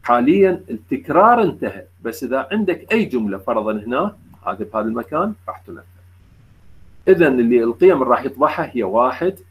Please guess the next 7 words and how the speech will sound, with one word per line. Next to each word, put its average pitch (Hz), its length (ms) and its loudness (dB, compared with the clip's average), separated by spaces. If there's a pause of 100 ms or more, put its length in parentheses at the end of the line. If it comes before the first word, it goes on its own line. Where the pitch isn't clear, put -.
(560)
وأربعة 139 800 -2 (300)
وسبعة 143 680 -6 (360)
وعشرة 143 640 -2
وثلاثة - 480 -4
عشر 156 400 -4 (140)
وستة - 460 -6
عشر 190 380 -2